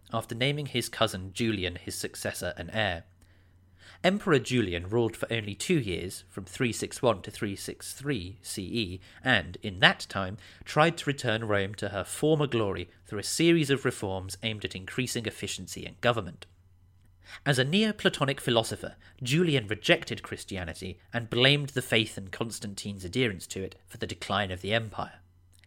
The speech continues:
While officially proclaiming a policy of religious tolerance, Julian systematically removed Christians from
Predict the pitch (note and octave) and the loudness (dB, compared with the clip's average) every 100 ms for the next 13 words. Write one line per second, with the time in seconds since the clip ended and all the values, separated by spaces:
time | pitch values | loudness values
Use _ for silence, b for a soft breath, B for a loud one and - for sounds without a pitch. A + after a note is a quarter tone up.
0 | B B B B B B C#3 B2 B2+ A3+ | B B B B B B 8 8 6 2
1 | A3 G#3 F3 - C#3+ - D#3 G2 F2 E2 | 2 2 0 -2 -4 4 4 4 -2 -2
2 | - B2+ - A2+ G2+ G#2+ A2 A2 - C3+ | 2 2 4 2 2 2 2 -2 0 0
3 | G2+ E2+ E2+ - - b b b b A#2 | 0 -2 -6 -12 -20 b b b b 0
4 | C#3+ C#3 G#2 G2 - D3+ - B2 A2 - | 2 4 0 -2 -2 -2 2 4 4 0
5 | - F#2 F#2+ G#2+ G#2+ - G#2+ - - F2+ | -6 -4 -2 0 -2 -2 -4 -4 -6 -6
6 | E2+ - G2+ | -8 -8 -8